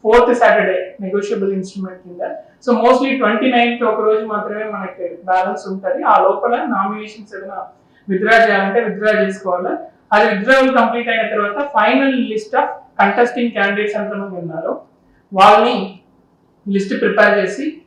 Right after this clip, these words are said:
ఆ, బ్యాలెట్ పేపర్స్, పోస్టల్ బ్యాలెట్ కావాల్సిన అరేంజ్‌మెంట్స్ కోసం మనం పంపించడం జరుగుతుంది.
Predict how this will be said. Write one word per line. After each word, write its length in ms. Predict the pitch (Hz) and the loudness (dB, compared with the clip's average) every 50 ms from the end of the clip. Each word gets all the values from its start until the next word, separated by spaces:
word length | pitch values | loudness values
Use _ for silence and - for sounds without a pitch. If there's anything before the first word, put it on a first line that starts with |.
| _ _ _ _ - 196 | _ _ _ _ -2 0
ఆ, 360 | 180 180 175 175 175 170 175 175 | 2 2 2 2 0 -4 0 4
బ్యాలెట్ 380 | 196 196 196 - 226 220 220 | 6 6 6 6 4 2 2
పేపర్స్, 580 | 214 208 202 - 190 180 - - - - - - - | 0 0 0 0 0 0 -2 -4 -10 -18 -12 -6 -4
పోస్టల్ 300 | 196 196 190 226 208 190 | -4 -4 -4 -4 -4 -2
బ్యాలెట్ 360 | 196 190 190 196 190 - - | 0 0 0 0 -4 -6 -4
కావాల్సిన 440 | 180 175 180 185 185 185 - 208 190 | -2 0 0 0 -2 -4 -6 -6 -8
అరేంజ్‌మెంట్స్ 580 | 175 - - 185 190 190 180 185 180 - - | -8 -8 -8 -8 -10 -12 -14 -14 -18 -20 -20
కోసం 280 | - 175 165 - 277 302 285 | -18 -18 -18 -16 -16 -12 -10
మనం 180 | 226 185 175 175 | -8 -8 -8 -8
పంపించడం 500 | 175 170 170 170 180 - 185 180 208 220 | -10 -12 -12 -14 -18 -18 -16 -16 -14 -14
జరుగుతుంది. 680 | 202 170 165 170 165 170 - - - - _ _ - - | -12 -12 -12 -12 -14 -18 -20 -20 -20 -20 _ _ -20 -20